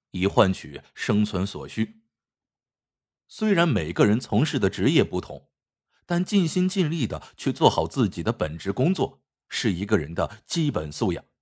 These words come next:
如果抱着当一天和尚撞一天钟的心态，不但很难做好工作，更别提做出成绩了。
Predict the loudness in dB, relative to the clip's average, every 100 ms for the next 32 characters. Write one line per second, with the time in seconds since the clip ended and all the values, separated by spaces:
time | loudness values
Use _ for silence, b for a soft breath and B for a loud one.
0 | _ _ _ _ _ _ _ 0 0 2
1 | 2 6 6 4 -2 -12 _ 4 4 2
2 | 2 -2 0 0 0 -4 _ 4 6 6
3 | 0 0 -2 0 -2 -2 -4 -6 -8 -10
4 | _ _ _ _ _ _ _ _ _ _
5 | _ 2 4 2 0 0 2 2 2 0
6 | -4 -2 0 0 -2 -8 _ _ _ 0
7 | 0 0 -2 -2 -6 -12 b -8 -2 -2
8 | 0 -4 -4 -6 -4 0 -2 -2